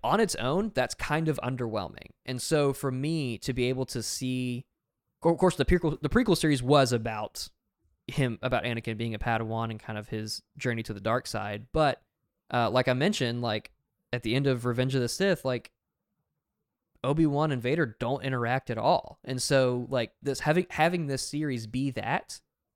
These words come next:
to show, like, their foundation for their now enemies, I think is really great. And like I said, I wish there was more of it. So, but I'm gonna stop talk-, okay, I'm gonna stop talking. I'm gonna let somebody else talk.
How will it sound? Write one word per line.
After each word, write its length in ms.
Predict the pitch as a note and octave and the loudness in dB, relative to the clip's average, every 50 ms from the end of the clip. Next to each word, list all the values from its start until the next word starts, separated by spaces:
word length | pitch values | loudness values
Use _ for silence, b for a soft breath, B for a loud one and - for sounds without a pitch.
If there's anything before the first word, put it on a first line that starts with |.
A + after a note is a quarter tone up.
| _ _ | _ _
to 160 | - C#3 B2 | -2 0 0
show, 540 | A2+ - - - C#3 B2 A#2+ C3 C3+ C#3+ C#3+ C3+ | 0 -2 -2 0 0 2 2 2 2 0 -2 -2
like, 300 | B2+ A2 G#2 F#2+ - - _ - | -4 -4 -4 -6 -10 -14 _ -8
their 240 | - B2 B2 B2+ B2+ | -2 0 0 0 0
foundation 760 | - - B2+ A#2+ A#2+ A2+ A#2 A2 A2+ A#2+ - - C#3 C3+ C3+ | 0 -2 -2 -2 -2 -2 -2 -2 -2 -2 -4 -4 -4 -4 -4
for 200 | - - B2 A#2 | -4 -2 -2 -2
their 420 | A2 A#2+ A#2 A#2+ A#2+ A#2 G#2 - - _ _ _ _ - | -2 -2 -2 0 0 -2 -4 -8 -10 _ _ _ _ -14
now 540 | - B2 B2 B2 B2 B2+ B2 B2 B2 A#2 - - - | -8 -6 -4 -2 -2 0 0 0 0 -2 -4 -6 -8
enemies, 580 | A#2 A#2+ B2 C3+ D3 F3 G3 G3+ - - - _ _ _ _ _ _ _ _ _ _ _ _ _ _ _ - | -6 -4 -4 -2 -2 -2 -4 -6 -8 -10 -14 _ _ _ _ _ _ _ _ _ _ _ _ _ _ _ -4
I 140 | - B2 C#3 | 0 4 4
think 160 | D3 C#3 B2+ | 4 4 4
is 120 | A#2+ G#2 | 2 0
really 300 | G#2 A2+ A#2 A#2 A#2 B2 | -2 -4 -4 -2 -2 -2
great. 360 | C3+ C3+ C3+ B2 C#3 D#3+ - _ | -2 0 0 0 0 0 -2 _
And 80 | - A#2 | -6 -6
like 140 | A2+ B2 C#3 | -4 -2 -2
I 40 | |
said, 320 | C#3 - D3 C#3+ C#3+ C#3+ - - | -2 0 0 0 0 -2 -2 -4
I 80 | A2 A2 | -4 -2
wish 200 | A#2 B2+ - - | -2 -2 -2 -4
there 60 | C3+ | -4
was 120 | B2 B2 | -6 -6
more 240 | B2 A#2 B2 A#2+ G#2 | -6 -8 -8 -8 -8
of 100 | G#2 A2 | -10 -12
it. 140 | - - - _ _ - - - - - | -14 -18 -20 _ _ -20 -20 -20 -20 -20
So, 400 | - - B2 A2+ G2+ G#2 G2 G#2 - _ _ _ _ _ _ _ _ _ _ _ - | -12 -6 -6 -4 -4 -4 -6 -8 -12 _ _ _ _ _ _ _ _ _ _ _ 4
but 320 | - F3+ F3 D#3+ - - _ _ _ _ _ _ _ _ _ _ _ _ _ _ _ _ _ _ - | 6 8 8 6 4 0 _ _ _ _ _ _ _ _ _ _ _ _ _ _ _ _ _ _ -4
I'm 80 | C3 | -2
gonna 80 | C3 A#2+ | 0 0
stop 160 | - A#2+ G#2+ | 0 0 -2
talk-, 140 | - - - | -2 -4 -4
okay, 140 | A#2 - - | -4 -4 -4
I'm 80 | - A#2+ | -2 -2
gonna 120 | B2+ B2 | -2 0
stop 140 | - B2 A2+ | 0 -2 -2
talking. 240 | - G#2 - - - | -4 -6 -6 -8 -10
I'm 60 | - A#2 | -10 -10
gonna 40 | A#2+ | -10
let 80 | A#2+ A2+ | -10 -8
somebody 220 | - A2+ G#2+ G#2+ - | -8 -10 -10 -10 -12
else 140 | - - | -12 -12
talk. 200 | - - - - | -12 -12 -12 -12